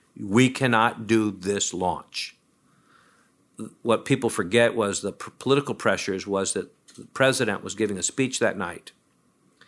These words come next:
and the president was gonna talk about the great success of the Challenger. And so the White House was putting pressure on nasa, which was putting pressure on the engineers, and the engineers wouldn't budge.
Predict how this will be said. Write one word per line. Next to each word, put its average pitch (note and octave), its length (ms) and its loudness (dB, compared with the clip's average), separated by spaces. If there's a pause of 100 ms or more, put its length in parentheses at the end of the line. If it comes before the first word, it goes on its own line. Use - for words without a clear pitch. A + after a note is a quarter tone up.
(300)
and F#2 100 -8
the F#2 40 -8
president A#2 520 2
was F#2+ 100 -8
gonna G2+ 160 -4
talk A2 300 2
about G2 480 0
the - 60 -12
great G#2+ 360 0
success - 500 -4
of E2 120 -10
the E2 60 -12
Challenger. G#2 640 -2 (1040)
And - 100 -10
so A2 120 2
the F#2+ 100 -2
White A2+ 300 4
House A2+ 280 2
was F#2 100 -6
putting G#2 280 -4
pressure - 360 0
on F#2+ 180 -2
nasa, G#2+ 440 2
which F#2 160 -6
was F2+ 80 -10
putting G#2 260 -6
pressure G#2 560 -2 (300)
on G2 140 2
the G#2 160 -2
engineers, G#2 680 4
and G2+ 100 -2
the G2+ 80 0
engineers A2 460 0
wouldn't G2 380 -2
budge. G2+ 580 -2